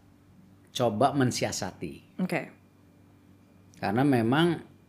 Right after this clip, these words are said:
Speaker 1: kalau dulu prinsip saya sebagai keluarga, apalagi sebelum covid ya, hari Minggu tuh makan keluarga pasti.
Speaker 2: Iya.
Speaker 1: Keluarga besar The Tohirs.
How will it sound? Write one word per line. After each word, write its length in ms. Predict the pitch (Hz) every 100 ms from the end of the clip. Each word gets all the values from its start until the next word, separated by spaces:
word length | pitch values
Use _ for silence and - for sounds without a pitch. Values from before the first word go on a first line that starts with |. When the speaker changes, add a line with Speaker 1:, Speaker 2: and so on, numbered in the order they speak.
| - - - - - - - - -
Speaker 1:
kalau 240 | - 101
dulu 300 | 110 110 139
prinsip 580 | 165 117 95 - - -
saya 220 | - 110 110
sebagai 380 | - 107 95 98
keluarga, 720 | 104 90 87 90 139 156 - - - - - - - - -
apalagi 340 | - - 95 120
sebelum 320 | - 107 98
covid 380 | 95 90 - 165
ya, 300 | - 110 185 - - -
hari 240 | - 98 117
Minggu 320 | 120 113 156
tuh 140 | 185
makan 380 | 220 135 107 104
keluarga 500 | 98 87 90 170 156
pasti. 260 | - - 208
Speaker 2:
Iya. 220 | 190 - - -
Speaker 1:
Keluarga 340 | - 117 107 107
besar 380 | 98 110 131 110
The 120 | 113
Tohirs. 680 | - 110 127 104 - -